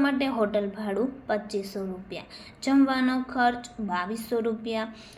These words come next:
સ્થળ પ્રવેશ ટિકિટ ખર્ચ ચાલીસ રૂપિયા, વસ્તુઓ ખરીદી તેનો ખર્ચ ત્રણસો પચાસ રૂપિયા,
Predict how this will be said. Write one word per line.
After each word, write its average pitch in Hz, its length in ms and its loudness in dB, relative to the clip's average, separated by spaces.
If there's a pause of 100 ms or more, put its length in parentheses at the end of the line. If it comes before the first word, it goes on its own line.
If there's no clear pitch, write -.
સ્થળ 269 420 0 (160)
પ્રવેશ 254 400 2
ટિકિટ 247 460 -4
ખર્ચ 226 280 0 (140)
ચાલીસ 190 340 -6 (120)
રૂપિયા, 220 480 -4
વસ્તુઓ 269 440 -2 (160)
ખરીદી 254 460 -2
તેનો 202 220 -2 (120)
ખર્ચ 214 280 -4
ત્રણસો 190 420 -8
પચાસ 226 380 -4
રૂપિયા, 220 440 -4